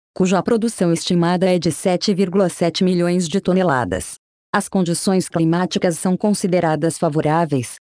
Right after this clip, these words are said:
mas a conab alerta que a redução dos investimentos em insumos tornou as lavouras mais suscetíveis a doenças.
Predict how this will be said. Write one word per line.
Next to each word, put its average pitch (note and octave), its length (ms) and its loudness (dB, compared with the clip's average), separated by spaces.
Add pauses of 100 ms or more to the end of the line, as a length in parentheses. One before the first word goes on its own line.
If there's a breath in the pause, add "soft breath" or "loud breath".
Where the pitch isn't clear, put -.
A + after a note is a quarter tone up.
(100)
mas F3+ 180 0
a F3+ 60 0
conab E3+ 420 0
alerta F3 420 0
que - 120 -2
a E3+ 40 2
redução F3 480 -2
dos E3 160 0
investimentos F3+ 760 0
em E3+ 120 2
insumos F#3+ 480 0
tornou E3+ 380 0
as E3 140 -2
lavouras E3+ 520 2
mais F#3 220 0
suscetíveis E3+ 720 -2
a F3+ 60 2
doenças. E3 680 -2